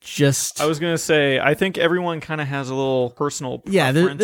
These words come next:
Speaker 1: there's a fanboy preference in there. That's my fanboy answer. I think Horikawa is the real answer, just based on
Speaker 2: I think,
Speaker 1: language.
Speaker 2: uh, Takeshi Kusao would kinda have to be there if Mary were
Speaker 1: I
Speaker 2: around.
Speaker 1: think so. Yeah, she should be. Although, <laughs> I mean, he does such a great young voice.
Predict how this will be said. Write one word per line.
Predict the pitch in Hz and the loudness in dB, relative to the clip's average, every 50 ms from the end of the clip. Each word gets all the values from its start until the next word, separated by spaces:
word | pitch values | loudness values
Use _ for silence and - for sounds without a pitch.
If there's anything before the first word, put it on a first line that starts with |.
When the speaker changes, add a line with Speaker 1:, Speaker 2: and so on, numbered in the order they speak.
| 226 208 | 2 4
Speaker 1:
there's | - | 2
a | 175 - | 2 2
fanboy | - 135 131 131 131 127 127 127 120 | 2 2 4 4 4 4 4 4 2
preference | - 120 120 - 123 120 117 - | 0 -2 -2 -2 -4 -4 -4 -4
in | 117 117 | -4 -2
there. | 113 110 117 123 | -2 -2 0 2
That's | 135 156 - - | 2 2 2 2
my | 135 123 123 117 | 2 2 2 2
fanboy | - 123 120 127 127 131 127 131 131 127 127 | 0 0 0 2 2 4 4 4 4 2 2
answer. | 131 127 127 123 - 135 127 | 0 -2 -2 -2 -2 -2 0
I | 139 | 2
think | 165 170 147 | 2 2 4
Horikawa | 160 165 165 165 147 - 156 147 147 147 | 4 4 4 2 4 4 4 4 4 4
is | 147 135 | 4 2
the | 147 139 | 0 -2
real | 123 123 135 139 147 147 | 0 2 2 4 4 4
answer, | 147 147 147 139 - 151 143 147 147 147 147 - _ | 4 4 2 2 0 0 2 2 2 0 -2 -4 _
just | - 143 - - | -6 -6 -2 2
based | 143 139 127 - | 2 2 2 2
on | 127 120 135 | 0 2 2
Speaker 2:
I | 143 | 2
think, | - 120 - - 131 | 2 2 2 2 2
Speaker 1:
language. | 127 131 147 147 | 2 2 2 2
Speaker 2:
uh, | 143 139 139 135 | 2 2 0 -2
Takeshi | 135 - 151 - - 151 143 - - 151 139 135 131 123 | -4 -6 -10 -4 -2 -2 -2 -2 -2 -2 0 0 -2 -2
Kusao | - - 123 - - 139 135 135 135 131 127 123 127 113 | -6 -8 -10 -8 -4 -2 0 2 2 2 2 0 0 -2
would | 107 101 107 113 120 131 120 - - - _ - | -4 -4 -4 -4 -6 -8 -10 -14 -18 -20 _ -12
kinda | - 127 120 | -8 -8 -6
have | 120 127 139 - | -6 -8 -10 -12
to | - - | -12 -10
be | - 113 | -10 -8
there | - - - | -6 -8 -8
if | - - - | -8 -10 -10
Mary | - - - 101 - | -10 -8 -6 -6 -6
were | - - - - | -6 -8 -2 4
Speaker 1:
I | - 147 | 4 4
Speaker 2:
around. | - - | 6 6
Speaker 1:
think | 135 127 120 - | 4 4 4 2
so. | - 117 117 117 131 175 | 0 -2 -2 -2 -2 -2
Yeah, | 185 - - 151 | -2 -2 -4 -4
she | - - - | -6 -8 -10
should | - - | -10 -10
be. | - 147 - - | -10 -10 -4 0
Although, | 165 175 185 196 208 202 - - - | 0 2 2 2 2 2 0 -2 -6
<laughs> | - - | -2 0
I | 214 214 202 - | 0 2 2 2
mean, | - 220 208 190 143 | 2 2 2 2 2
he | 226 214 | 2 2
does | 185 262 277 233 | 2 2 2 2
such | - 247 175 - | 2 0 2 2
a | 202 | 0
great | 156 - 180 180 165 | 2 2 2 0 2
young | 147 147 147 156 160 151 135 | 2 2 2 4 4 2 2
voice. | 131 143 151 147 135 - - - - | 2 4 4 4 4 2 0 -4 -8